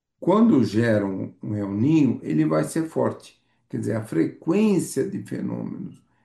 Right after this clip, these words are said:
El Niño intenso aumentou e vai aumentar ainda mais, principalmente nesses anos, nesses últimos três anos, a temperatura do planeta atingiu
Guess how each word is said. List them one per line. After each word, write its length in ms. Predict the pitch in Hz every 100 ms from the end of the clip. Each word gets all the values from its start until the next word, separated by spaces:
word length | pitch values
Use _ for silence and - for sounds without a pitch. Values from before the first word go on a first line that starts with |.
| _
El 200 | - 143
Niño 300 | 123 120 110
intenso 680 | 120 120 151 156 113 - - -
aumentou 720 | - 160 170 156 - - - - _ 113
e 100 | 113
vai 220 | 117 120
aumentar 460 | - 135 - -
ainda 200 | - -
mais, 400 | - - - - _ _ _ _ _
principalmente 520 | - 131 117 - 139 143
nesses 520 | 139 117 - 117 107
anos, 380 | 135 135 - _ _ _ _ _ _
nesses 520 | 220 135 113 120 107 123
últimos 340 | 117 - 110
três 380 | - - 107 110
anos, 200 | 113 120
a 120 | 120
temperatura 680 | - - 123 113 - - -
do 100 | -
planeta 520 | - 107 104 110 - _ _ _ _ -
atingiu 760 | 104 - 117 - 65 65 -